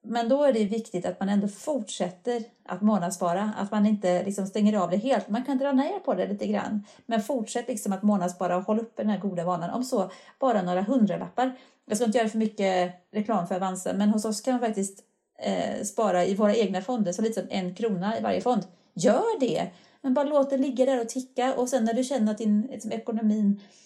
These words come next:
har liksom stabiliserat sig igen. Det kan vara att, eh, du går tillbaka, eh, till arbetslivet igen efter föräldraledighet, eller att du, eh, får en löneförhöjning, eller du känner att du har anpassat din ekonomi efter de här högre kostnaderna som vi nu har.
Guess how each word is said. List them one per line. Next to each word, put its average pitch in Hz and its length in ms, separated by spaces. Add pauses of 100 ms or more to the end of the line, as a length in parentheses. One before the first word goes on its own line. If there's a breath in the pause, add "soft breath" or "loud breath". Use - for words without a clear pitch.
(180 soft breath)
har 208 220
liksom 202 220
stabiliserat 226 600
sig 254 100
igen. 240 380
Det 175 80
kan 180 180
vara 175 340
att, - 260
eh, 180 80
du 170 200
går 185 120
tillbaka, 180 520
eh, 214 520
till 208 200 (100)
arbetslivet 202 520
igen 202 200
efter 196 200
föräldraledighet, 208 880
eller 202 240
att 190 200
du, 202 260 (440 loud breath)
eh, 196 380
får 208 180
en 214 100
löneförhöjning, 226 1160
eller 208 140
du 208 100
känner 202 420
att 196 80
du 208 60
har 202 100
anpassat 214 520
din 214 160
ekonomi 214 600
efter 208 240
de 214 60
här 202 200
högre 196 300 (260 loud breath)
kostnaderna 202 580
som 196 180
vi 185 100
nu 185 140
har. 190 320